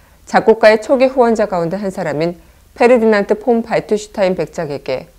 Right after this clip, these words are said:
헌정한 곡인데요. 발투슈타인이라는 별명도 발투슈타인 백작에게 헌정한 것에서 유래한다죠. 또한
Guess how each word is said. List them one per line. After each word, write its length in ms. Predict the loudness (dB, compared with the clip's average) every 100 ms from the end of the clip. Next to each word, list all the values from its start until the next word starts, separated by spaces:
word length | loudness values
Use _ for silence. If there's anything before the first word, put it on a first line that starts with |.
| _ -8
헌정한 400 | -4 -4 -6 -10
곡인데요. 560 | -12 -12 -10 -12 -12 _ _ _ _ _ _ _ _ _
발투슈타인이라는 960 | 2 2 4 -2 0 4 4 4 2 2
별명도 720 | 2 2 0 0 2 2 2
발투슈타인 680 | -4 -2 -2 -4 -2 -2 -2
백작에게 580 | -6 -2 -2 -2 -4 -6
헌정한 420 | -6 -4 -4 -4
것에서 500 | -6 -10 -10 -12 -12 _
유래한다죠. 720 | -4 -4 -4 -10 -14 -14 -14 -16 _ _ _ _ _ _ _ _ -2
또한 280 | 0 0